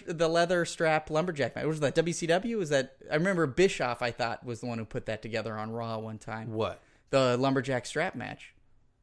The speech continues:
Speaker 2: I, that's not a thing.
Speaker 1: It is a thing. You've, it, they, I, I've only seen it once. Are you s-, Googling it right now?
Speaker 2: No, no, no.
Speaker 1: Google the hell out of it.
Speaker 2: <laughs> No, I
Speaker 1: And
Speaker 2: don't
Speaker 1: then
Speaker 2: wanna.
Speaker 1: afterwards, Google it.
Speaker 2: <laughs> Scoogle it.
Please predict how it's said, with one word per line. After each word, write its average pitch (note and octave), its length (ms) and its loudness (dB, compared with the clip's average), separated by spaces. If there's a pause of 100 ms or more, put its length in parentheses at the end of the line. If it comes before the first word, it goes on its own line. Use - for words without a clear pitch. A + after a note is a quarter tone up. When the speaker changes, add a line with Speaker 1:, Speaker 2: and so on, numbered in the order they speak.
Speaker 2:
I, F#3+ 260 -10
that's F#3 260 -8
not D4 160 0
a F#3+ 80 -4
thing. F4 520 -2
Speaker 1:
It A#3 120 2
is F4 140 0
a C4 80 4
thing. A#2+ 240 -2
You've, E3 180 -4
it, E3 320 -4
they, G3+ 440 2 (180)
I, C#3 200 2 (120)
I've D3+ 180 6
only F#3+ 220 2
seen F#3 200 -4
it A2 120 0
once. C3+ 400 -2
Are B2 80 0
you C#3 140 2
s-, - 180 -4
Googling D3 480 2
it C#3+ 120 2
right C3 140 0
now? C#3+ 180 4
Speaker 2:
No, G#3 60 4
no, F#3+ 120 2
no. F3+ 120 2
Speaker 1:
Google C#4+ 360 8
the B3 80 8
hell C#4 180 6
out G3 160 6
of A#2+ 80 4
it. C#3+ 220 -2
Speaker 2:
<laughs> E3+ 80 -2
No, F3+ 240 2
I E3+ 80 4
Speaker 1:
And F3 120 10
Speaker 2:
don't G3 120 8
Speaker 1:
then G#3 80 8
Speaker 2:
wanna. G3+ 120 8
Speaker 1:
afterwards, F#3 360 4
Google C#3 360 2
it. G#2+ 180 -8
Speaker 2:
<laughs> - 20 -2 (880)
Scoogle F#3 680 8
it. C#3+ 120 2